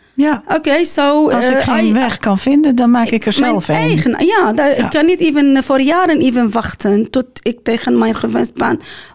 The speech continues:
Speaker 2: ooit opperhoud te komen. Dus, eh, eh, nou, ik kwam tegen, eh,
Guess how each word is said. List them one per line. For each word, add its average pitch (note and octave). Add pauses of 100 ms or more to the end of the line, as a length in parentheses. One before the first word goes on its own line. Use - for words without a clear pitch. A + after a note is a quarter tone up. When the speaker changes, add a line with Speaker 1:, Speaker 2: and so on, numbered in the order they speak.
(100)
Speaker 2:
ooit A#3+
opperhoud G#3+
te -
komen. A#3+
Dus, A#3+
eh, A#3+ (800)
eh, B3
nou, B3
ik E4
kwam A#3+
tegen, A3
eh, G#3